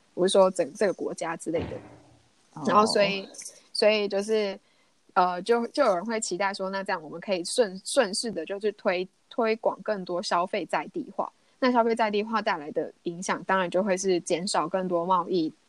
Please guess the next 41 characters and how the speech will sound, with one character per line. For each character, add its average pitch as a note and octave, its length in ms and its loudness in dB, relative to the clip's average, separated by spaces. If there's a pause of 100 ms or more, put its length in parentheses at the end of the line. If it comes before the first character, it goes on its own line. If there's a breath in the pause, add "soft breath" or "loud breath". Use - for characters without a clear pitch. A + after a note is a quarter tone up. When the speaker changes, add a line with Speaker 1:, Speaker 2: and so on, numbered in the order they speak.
(200)
Speaker 1:
造 E3 220 0
成 - 180 -6 (120)
的 A2 280 -2
运 F3 240 2
输， F3 380 -2 (340)
然 E3+ 120 -6
后 E3 120 0
碳 - 280 -2
排 - 200 -10 (160)
那 - 80 -12
些。 - 220 -10 (380)
Speaker 2:
嗯， C#3 280 -6
嗯。 G#2 160 -10 (380)
但 G3 180 2
是 G3 280 4
事 - 280 -2
情 D#3+ 240 -4
会 A3 200 0
进 G3+ 260 -2
行 D#3+ 180 -4
这 A#3 140 2
么 G#3+ 100 6 (160)
顺 B3 220 4
利 B3+ 160 2
吗？ A#3+ 300 0 (260 soft breath)
听 B3 160 0
我 F#3+ 140 4
们 E3 100 -4
刚 E3+ 140 0
刚 G#3 80 0
描 F3 200 -2
述 G#3+ 220 -2
的 G3 60 -2
方 G#3 200 -2
式， A3 200 2
应 G3+ 120 0
该 G#3+ 140 0
非 A3+ 180 2
常 F3+ 220 -2
可 A3 100 -2
以 F#3 200 0